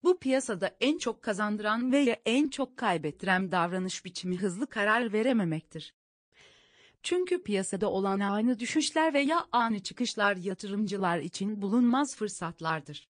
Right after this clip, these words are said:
İşte tam da burada finansçının çok hızlı bir şekilde karar vererek yatırımlarını elden çıkartabilir. Veya bu gibi durumlarda yatırım yapmaları kendisine büyük kazançlar sağlar.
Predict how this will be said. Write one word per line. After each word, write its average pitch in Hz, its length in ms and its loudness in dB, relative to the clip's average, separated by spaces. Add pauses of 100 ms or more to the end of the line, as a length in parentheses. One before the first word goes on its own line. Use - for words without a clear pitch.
(340)
İşte 277 320 0
tam 277 280 4
da 269 200 2
burada 208 340 2
finansçının 214 760 2
çok 269 280 -6
hızlı 285 320 2
bir 285 120 6
şekilde 202 480 -4
karar 175 440 0
vererek 175 440 -2
yatırımlarını 208 720 0
elden 208 480 -4
çıkartabilir. 170 840 -6 (400)
Veya 226 320 0
bu 233 100 -8
gibi 202 220 -4
durumlarda 196 560 0
yatırım 240 420 0
yapmaları 233 580 2
kendisine 240 720 0
büyük 294 260 2
kazançlar 226 640 0
sağlar. 160 520 -2